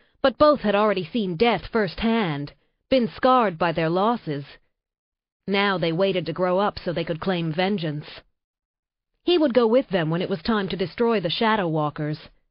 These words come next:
The younger males would be fighting their demons, but he would be fighting for his mate's right to be safe. Something dark and almost violent in him tightened at the thought of her, a sense of complete rightness filling his soul. She was his,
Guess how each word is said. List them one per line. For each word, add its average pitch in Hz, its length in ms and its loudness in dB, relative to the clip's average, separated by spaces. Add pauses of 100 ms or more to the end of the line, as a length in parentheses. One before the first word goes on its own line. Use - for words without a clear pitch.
(580)
The 247 80 2
younger 226 340 4
males 175 340 0
would 180 140 -2
be 175 80 -2
fighting 202 400 0
their 165 140 0
demons, 165 580 -2 (500)
but 254 120 4
he 311 160 4
would 233 160 2
be 190 80 -4
fighting 180 400 0
for 190 140 0
his 170 120 -2
mate's 220 320 -2
right 202 240 0
to - 80 -8
be 170 140 -4
safe. 226 640 -2 (960)
Something 240 400 2
dark 214 420 2
and 185 140 0
almost 202 360 0
violent 202 520 0
in 165 140 -2
him 165 200 -2
tightened 220 460 -2
at 156 100 -4
the 175 60 -4
thought 233 320 0
of 160 120 -6
her, 147 280 -4 (400)
a 277 80 2
sense 294 300 2
of - 80 -2
complete 233 400 0
rightness 208 580 -2
filling 160 280 -2
his 156 180 -2 (100)
soul. 151 420 -2 (800)
She 208 220 -4
was 165 160 -4
his, 175 420 -2